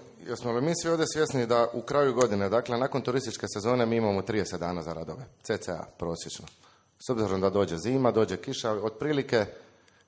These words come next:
trideset dana, to vam je dvadeset rad-, šta vi u dvadeset dana možete napraviti?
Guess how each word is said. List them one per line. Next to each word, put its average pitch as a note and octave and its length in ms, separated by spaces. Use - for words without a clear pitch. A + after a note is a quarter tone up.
trideset A2+ 460
dana, F#2+ 260
to C#3 140
vam C3 100
je A#2+ 80
dvadeset A#2 420
rad-, G#2+ 260
šta C3+ 120
vi B2+ 120
u A#2+ 60
dvadeset G#2 360
dana F#2+ 220
možete E2 300
napraviti? - 400